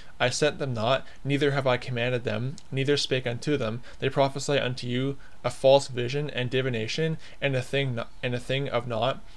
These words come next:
and the deceit of their heart." Exactly. Uh,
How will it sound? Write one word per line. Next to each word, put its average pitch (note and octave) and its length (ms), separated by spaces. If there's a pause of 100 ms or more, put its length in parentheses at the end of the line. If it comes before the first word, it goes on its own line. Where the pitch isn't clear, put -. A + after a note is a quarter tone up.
(160)
and C3+ 120
the B2 120
deceit C3+ 500 (140)
of A#2+ 160
their A#2 160
heart." A#2+ 380 (840)
Exactly. B2 540 (1900)
Uh, - 480